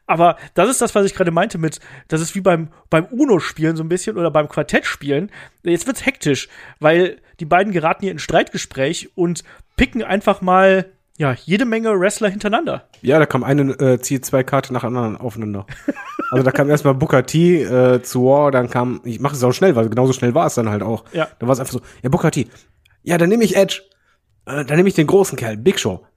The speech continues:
Speaker 2: dann nehme ich den anderen großen Kerl, Rikishi.“ Alles klar, komm, passt, <laughs> beruhigt euch mal wieder.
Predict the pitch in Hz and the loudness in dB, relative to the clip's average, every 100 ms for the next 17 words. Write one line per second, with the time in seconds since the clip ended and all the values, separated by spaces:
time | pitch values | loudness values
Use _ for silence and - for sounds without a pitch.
0 | _ - 131 214 196 175 220 190 139 131 | _ -6 2 2 2 -4 -2 0 0 0
1 | - 113 208 233 247 - 120 - 143 139 | -2 0 0 0 0 2 -2 0 0 0
2 | - 120 123 120 127 123 117 117 113 - | -2 -2 -2 -2 -2 -4 -4 -8 -6 -6
3 | - - 143 110 120 160 127 - 117 113 | -6 -12 -12 -6 2 2 2 -4 -4 -2
4 | 123 | -4